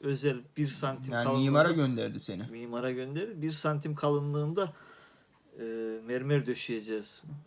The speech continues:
Speaker 1: Kom-, mermer yani,
Speaker 2: Ha,
Speaker 1: seramik
Speaker 2: tamam,
Speaker 1: değil.
Speaker 2: tamam. Sen zaten mermerle başladıydın ilk bu
Speaker 1: Evet,
Speaker 2: işi.
Speaker 1: mermer işi yaptık, bayağı yaptık. O arada dayımın çocuğu ben, bizim tesisatçı Sinan Usta da bizden.
Speaker 2: Oh, ekip.
Speaker 1: Ümit lan.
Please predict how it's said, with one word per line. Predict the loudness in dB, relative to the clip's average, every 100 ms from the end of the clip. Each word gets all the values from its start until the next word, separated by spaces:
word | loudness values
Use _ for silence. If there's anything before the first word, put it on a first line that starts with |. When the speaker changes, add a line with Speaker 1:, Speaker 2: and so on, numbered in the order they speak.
| -8
Speaker 1:
Kom-, | -8 -6
mermer | -4 -2 2 2
yani, | 2 -2
Speaker 2:
Ha, | 2 2
Speaker 1:
seramik | 4
Speaker 2:
tamam, | 4 2 2
Speaker 1:
değil. | 0
Speaker 2:
tamam. | 0 -2 -4 -8 -18 -6
Sen | 0 4
zaten | 4 4 4
mermerle | 4 4 4 2 2
başladıydın | 0 -2 -4 -2 -4
ilk | -4
bu | -2
Speaker 1:
Evet, | -4 -6
Speaker 2:
işi. | -10
Speaker 1:
mermer | -12 -10 -8 -8 -10
işi | -10 -12
yaptık, | -10 -8 -8 -12 -8
bayağı | -6 -2 -4
yaptık. | -4 -12 -18 -18 -20 -20 _ _ _ _ -20 -20 -10
O | -6
arada | -4 2
dayımın | 2 2 -4
çocuğu | -4 -6 -4 -2
ben, | -2 -2 -6 -10 -14
bizim | -14
tesisatçı | -4 -2 0 -2 -4 -4
Sinan | -4 -4 -4
Usta | -4 0 4
da | 4 2
bizden. | -4 -4 -4
Speaker 2:
Oh, | -2 0 2 2 0 -2
ekip. | 0 2
Speaker 1:
Ümit | 4 6 4 2
lan. | 4